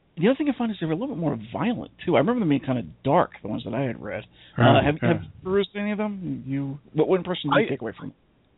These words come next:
Speaker 2: I've read them all, and, um, I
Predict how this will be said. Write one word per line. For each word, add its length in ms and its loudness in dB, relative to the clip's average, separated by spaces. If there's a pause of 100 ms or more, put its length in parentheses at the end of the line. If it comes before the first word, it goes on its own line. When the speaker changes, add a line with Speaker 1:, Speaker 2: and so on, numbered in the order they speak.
(200)
Speaker 2:
I've 400 2
read 260 0
them 260 -4
all, 420 -6 (220)
and, 320 -6 (120)
um, 380 -2 (1080)
I 440 4